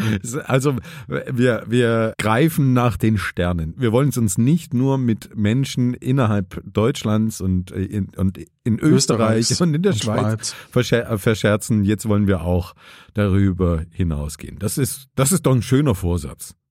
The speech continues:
Speaker 1: Ne? Lass es uns mit mehr europäischen Nationen verscherzen.
Speaker 2: Ja, und lass uns tatsächlich nochmal gucken, ob wir nicht die Leute ein bisschen mehr würdigen, die, äh,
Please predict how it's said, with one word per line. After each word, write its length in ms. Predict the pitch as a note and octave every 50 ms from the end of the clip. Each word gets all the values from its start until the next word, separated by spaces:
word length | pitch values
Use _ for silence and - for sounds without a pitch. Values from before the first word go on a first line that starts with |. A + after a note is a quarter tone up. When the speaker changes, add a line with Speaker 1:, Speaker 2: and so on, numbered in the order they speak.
| _ -
Speaker 1:
Ne? 200 | F2 A#2 D#3 E3
Lass 200 | - - C#3+ -
es 120 | F3+ - -
uns 240 | - A#2+ C3 - -
mit 140 | A2 F#2
mehr 520 | G2+ G#2 G#2 G#2+ A2 B2 C#3 C#3+ C#3+ - -
europäischen 580 | G#2 G#2 F#2 G2+ F#2 - G#2 G#2+ A2 - A2+
Nationen 500 | G2 E2+ E2+ - - F2 F2 F2+ F2+ E2+
verscherzen. 560 | D#2+ - E2 D#2 - D#2 D2 D2 - - - -
Speaker 2:
Ja, 200 | - A#2+ G2+ G2
und 340 | G#2 - - D3+ C3+ C3+ B2+
lass 240 | B2 B2 A#2+ - -
uns 240 | B2 A2 G#2 - -
tatsächlich 600 | - G#2+ G#2 - - A2 G2+ - - G#2+ - -
nochmal 680 | A2 G2+ E2+ F#2+ G#2 G#2 G2+ G2+ G2+ G2 - - - - -
gucken, 320 | - A#2 A2+ - - G2+
ob 200 | - - - -
wir 80 | G#2+ G2+
nicht 320 | G2+ G2 - - - - - - - -
die 80 | - G#2
Leute 480 | F#2+ F#2+ F2+ F#2+ G2 - - A2+ G2+ - - - _ _ _ _ _ _
ein 140 | A#2 G#2 G2
bisschen 420 | - A2 G#2+ - - G2 F#2 F2+
mehr 280 | F#2+ G2 F#2+ F2 E2+ -
würdigen, 500 | G#2 G2+ F#2+ - F#2 F#2 F2+ F2+ F2 E2 -
die, 240 | - G2+ F#2+ F#2 F2+ - - - - _ _ - -
äh, 220 | - - - F#2